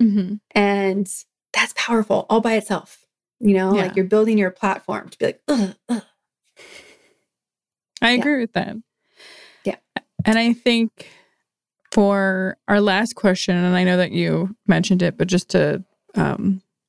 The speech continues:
Speaker 1: chat about Thrive real quick.
Speaker 2: Mm-hmm.
Speaker 1: Um, what are the changes that you have seen with your clients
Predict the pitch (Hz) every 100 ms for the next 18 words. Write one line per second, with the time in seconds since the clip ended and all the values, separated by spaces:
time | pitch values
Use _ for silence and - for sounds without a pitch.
0 | - - _ - 180 165 143 - - 185
1 | 175 190 - - - 165 196 - _ -
2 | - - - - 214 202 196 185 185 185
3 | 196 196 - _ 208 226 254 277 294 285
4 | 285 247 233 254 240 240 214 202 190 -
5 | - - 196 190 214 226 220 196 - 190
6 | 185 175 175 180 - - 202 190 165 165
7 | 180 -